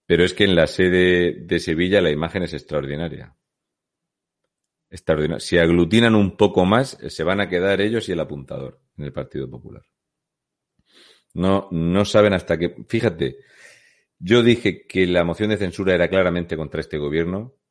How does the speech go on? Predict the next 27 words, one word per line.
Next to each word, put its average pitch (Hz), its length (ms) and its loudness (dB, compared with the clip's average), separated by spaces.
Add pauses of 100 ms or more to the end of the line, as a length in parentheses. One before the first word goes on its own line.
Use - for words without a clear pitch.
(140)
expliqué 85 800 -2
por 87 320 2
qué 120 140 0
servía 95 680 0
la 85 80 4
moción 80 240 -4
de 87 60 -2
censura, 85 420 -2
porque 76 440 -4
Vox 98 420 -4
tiene 95 200 2
un 82 140 0
tiempo 98 320 -2
muy 90 220 0
limitado 90 540 2
para 76 160 0
las 73 140 -4
preguntas 82 600 -4 (340)
y 87 380 -2
no 92 240 0
tiene 98 240 4
derecho 90 340 4
muchas 85 320 -2
veces 87 280 -2
a 78 40 2
la 73 180 0
contrarréplica. 78 960 -4